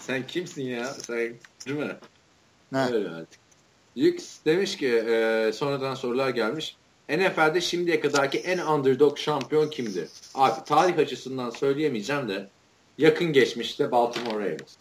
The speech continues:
Speaker 1: Joe Flacco.
Speaker 2: Tamam. Abi şimdi bir kere, e, underdog şampiyon, bir kere şampiyon dediğin zaman bir kere playoff'a en azından çıkmış olması gerekiyor. O zaman da o kadar underdog olmuyorsun.
Speaker 1: Hı hı.
Speaker 2: Playoff'a çıkmışlar, çıkmış takımlar arasındaki en büyük underdog,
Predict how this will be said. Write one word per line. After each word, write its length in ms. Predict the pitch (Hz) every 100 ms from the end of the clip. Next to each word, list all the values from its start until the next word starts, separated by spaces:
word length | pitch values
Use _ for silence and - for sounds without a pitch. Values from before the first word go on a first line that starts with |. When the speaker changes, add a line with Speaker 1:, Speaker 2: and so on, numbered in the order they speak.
| - _ _ _ - _ _ _ _ _
Speaker 1:
Joe 220 | 117 98
Flacco. 240 | - 85 - -
Speaker 2:
Tamam. 400 | 147 131 113 139 - -
Abi 240 | 131 170
şimdi 180 | - 170
bir 60 | 156
kere, 280 | 196 131 - - - 123
e, 100 | 123 - 147
underdog 500 | 202 202 175 170 175
şampiyon, 420 | - 165 165 196
bir 100 | 139 -
kere 140 | 143
şampiyon 680 | - - 147 156 202 220 180
dediğin 300 | 175 226 247
zaman 380 | 180 170 302 - _ _ -
bir 160 | 196 233
kere 180 | 233 269
playoff'a 460 | - 240 226 -
en 80 | 233
azından 340 | 214 175 240 214
çıkmış 320 | 214 220 190
olması 260 | 160 131
gerekiyor. 320 | 147 156 269 220
O 20 |
zaman 200 | 233 240
da 40 |
o 100 | 220
kadar 380 | 240 208 196 170
underdog 360 | 151 135 135 123
olmuyorsun. 420 | 120 110 - 107 _ -
Speaker 1:
Hı 140 | 127 113
hı. 40 |
Speaker 2:
Playoff'a 400 | 156 208 262 196
çıkmışlar, 560 | - 196 208 - 254 233 - -
çıkmış 300 | 175 233 -
takımlar 380 | - 185 170
arasındaki 400 | 156 - 143 135
en 120 | 226 202
büyük 140 | 180
underdog, 560 | 156 147 143 151 254